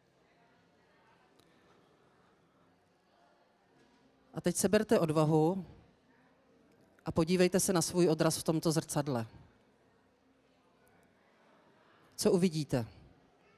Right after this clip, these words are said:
Jak se tam uvidíte? To je obraz toho, jak sami na sebe hledíte. Ne, že takový jste,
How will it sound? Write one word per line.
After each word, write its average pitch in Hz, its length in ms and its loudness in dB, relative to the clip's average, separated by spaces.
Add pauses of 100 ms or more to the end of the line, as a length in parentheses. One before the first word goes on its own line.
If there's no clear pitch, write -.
(1700)
Jak 170 140 -4
se 214 120 2
tam 196 180 0
uvidíte? 175 540 -2 (2250)
To 202 60 4
je 202 80 8
obraz 208 340 4
toho, 175 480 6
jak 170 260 -2
sami 190 360 2 (100)
na 156 140 -2
sebe 170 280 2
hledíte. 143 540 -2 (800)
Ne, 180 180 2
že 190 120 4
takový 165 400 0
jste, 131 360 -2